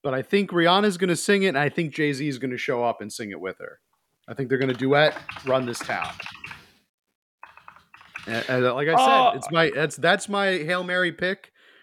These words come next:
Speaker 1: That's my long shot pick, but it is such a football ass football song. It's about running this town and who's gonna run this town tonight. And it's been featured in many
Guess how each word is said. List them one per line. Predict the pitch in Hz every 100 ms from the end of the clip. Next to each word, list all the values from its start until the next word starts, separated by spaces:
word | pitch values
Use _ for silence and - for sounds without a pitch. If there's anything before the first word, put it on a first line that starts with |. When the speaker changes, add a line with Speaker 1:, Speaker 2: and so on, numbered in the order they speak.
| _ 131
Speaker 1:
That's | 143 -
my | 160 151
long | 147 147 160
shot | - 170 143
pick, | 170 160
but | 156 147
it | 160
is | 160 147
such | - 180 196 -
a | 175 147
football | - - 170 - 160 156 156 147 _
ass | 135 131 127 - - -
football | 151 - 139 127 117
song. | 127 107 82 76 _ _ _ _ _ _ _ _ _
It's | -
about | 113 98 135 117
running | 127 143 156 156
this | 147 -
town | 139 127 123 110
and | 104
who's | 147 175 160
gonna | 175 170
run | 160 160
this | 151 147
town | 156 135 135
tonight. | - 123 107 104 101 _ _ _ _ _ -
And | 135
it's | 131 -
been | 143 123
featured | 196 196 190 175
in | 143 143 135
many | 139 165 165 160 151